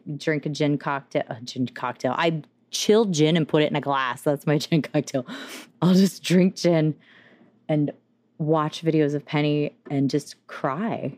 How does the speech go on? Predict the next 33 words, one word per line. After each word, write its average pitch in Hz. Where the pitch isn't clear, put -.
But, -
like, 294
happy 269
tears 262
now -
because 196
things 220
have 202
shifted. -
I 233
could 269
not 156
forgive 175
myself 143
for -
losing 156
any 139
of -
them. -
Then 151
my 180
guides 147
told 135
me, 131
"You're 147
supposed 147
to 175
mourn, 156
but 151
if 156
you 151
keep 240
grieving, 151